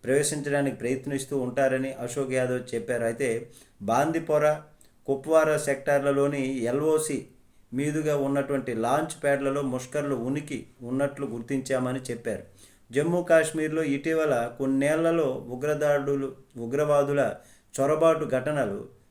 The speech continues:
తగ్గుముఖం పట్టినప్పటికీ కూడా అడపాదడపా పర్వత ప్రాంతాలు, అడవుల గుండా ముష్కరులు సరిహద్దును దాటేందుకు ప్రయత్నిస్తూనే ఉంటారు, ఉన్నారు కూడా. వారిని బీఎస్ఎఫ్ దళాలు ఎప్పటికప్పుడు అడ్డుకునేటటువంటి విధంగా సిద్ధంగా ఉన్నాయి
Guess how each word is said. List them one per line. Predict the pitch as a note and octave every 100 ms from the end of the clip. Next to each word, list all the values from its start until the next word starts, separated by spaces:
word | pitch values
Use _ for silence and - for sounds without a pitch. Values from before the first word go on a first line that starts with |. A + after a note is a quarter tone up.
| -
తగ్గుముఖం | C#3+ D3 E3+ D#3+ D#3 C#3
పట్టినప్పటికీ | A#2+ A#2+ C#3+ C#3+ C#3+ C#3
కూడా | C3+ D3+ D3+ C#3 B2+ C#3 - _ _ _ D3
అడపాదడపా | D#3+ F3 F3+ E3+ E3 E3
పర్వత | D#3+ D3+ E3 E3+ E3
ప్రాంతాలు, | D#3+ D3 C#3 D3 D3 D3+ D3
అడవుల | B2+ C#3 D3+ D3+
గుండా | C#3+ C#3+ C#3+ C#3 -
ముష్కరులు | C3 C3 - D3+ C#3+
సరిహద్దును | C3 B2+ C3+ C#3+ C#3 C#3 B2
దాటేందుకు | A2 B2 C3 C#3 C#3 C3
ప్రయత్నిస్తూనే | A#2 A#2+ A#2+ C3+ B2+ C3 C3
ఉంటారు, | B2+ G#2 A#2+ A2+ C3+ C3+
ఉన్నారు | A#2 A#2 A#2 A#2
కూడా. | A2+ A2+ C3 D#3 - _ _ - - -
వారిని | C#3+ E3 F3+ E3
బీఎస్ఎఫ్ | D3 D#3+ D#3+ E3 D#3
దళాలు | C#3 C3 C#3+ E3 D#3
ఎప్పటికప్పుడు | C3 C3+ D#3+ E3 D#3 - D3+
అడ్డుకునేటటువంటి | B2 C3+ D3 D3+ D3+ C#3+ C#3 C#3 C3+
విధంగా | B2+ A#2+ C3+ C#3 C3 A#2 - - _ -
సిద్ధంగా | B2+ A#2 D3+ D#3 D3
ఉన్నాయి | A#2 B2+ C#3+ D3 D#3 C#3